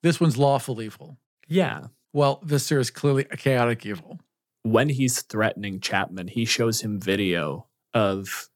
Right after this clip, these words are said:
Speaker 2: the Visser turning into a monster specifically designed to prey on Yeerks. It was one of those, "You know what happened to the last guy that disappointed me? I turned into this thing, sucked him out of his body's head,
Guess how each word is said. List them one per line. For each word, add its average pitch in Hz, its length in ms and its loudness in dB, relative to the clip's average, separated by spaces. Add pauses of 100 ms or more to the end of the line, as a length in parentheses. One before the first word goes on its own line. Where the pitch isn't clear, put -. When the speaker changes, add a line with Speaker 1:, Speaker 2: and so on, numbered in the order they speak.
Speaker 2:
the 123 140 -2
Visser 110 380 2
turning 147 440 -2
into 127 600 2
a 107 80 0
monster 107 640 0
specifically 123 920 0
designed 107 640 0
to - 120 -6
prey 104 400 -2
on 95 260 -2
Yeerks. - 540 -6 (840)
It 123 120 2
was 117 160 4
one 127 140 4
of 120 60 2
those, 113 320 2
"You 120 120 -4
know 123 80 2
what 139 120 2
happened 120 280 0
to 113 40 0
the 104 60 0
last 92 400 0
guy 113 200 0
that 123 140 -2
disappointed 131 560 0
me? 147 220 -2 (600)
I 143 80 4
turned 165 220 4
into 131 100 4
this 131 280 4
thing, 107 260 -2
sucked - 540 0
him 208 220 -2 (140)
out 147 220 2
of 139 140 0
his 120 220 0
body's 123 580 0
head, - 540 -4